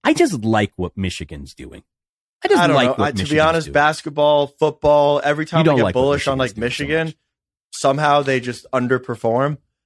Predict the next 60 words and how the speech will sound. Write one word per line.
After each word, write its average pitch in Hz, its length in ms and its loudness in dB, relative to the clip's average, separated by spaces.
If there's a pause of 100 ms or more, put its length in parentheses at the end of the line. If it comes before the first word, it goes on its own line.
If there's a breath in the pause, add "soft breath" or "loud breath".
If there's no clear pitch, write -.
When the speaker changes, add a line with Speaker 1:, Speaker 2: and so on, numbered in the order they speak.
(160)
Speaker 2:
And 117 240 -2
it's, 123 220 -6
they've 117 200 -2
done 127 180 2
it. - 160 -8 (420)
Yeah, 139 180 2
they've 113 140 -2
done 143 160 2
it 156 100 -4
to 156 100 -12
me 151 80 -4
historically. 147 760 -2 (420)
Um, 110 440 0
I 120 100 -2
know 143 120 0
they're 156 120 -2
pretty 147 240 -6
good 123 120 -2
Speaker 1:
Bites 135 160 2
Speaker 2:
this - 80 -2
Speaker 1:
you 123 80 2
in 117 60 2
the 117 60 4
Speaker 2:
year, 110 120 2
Speaker 1:
ass. 101 120 0
Speaker 2:
but 117 140 -2
yeah, 113 220 -2 (120)
I 117 100 -4
mean, 107 380 -8
I'm, 117 340 -4
I'm 117 140 -2
gonna 123 160 -2
go 117 180 -2
with 110 120 -8
your 110 120 -6
professional 104 520 -6
opinion 98 420 -8 (360)
on 107 240 -6
that. 104 240 -4
They've, 135 220 2
eh, 151 140 -2
literally 160 320 0
any 143 180 0
time 131 260 0
in 120 60 -4
football 131 420 0
I've 123 140 0
gotten 123 240 0
bullish 120 320 -2
on 127 160 0
them, 127 140 -2
I've 120 80 -8
been 117 100 -6
like, 107 120 -6
"Hey, 127 140 -2
Michigan's 117 400 -8
hot 120 160 -2
in 110 60 -6
the 110 80 -14
tournament." 127 460 -6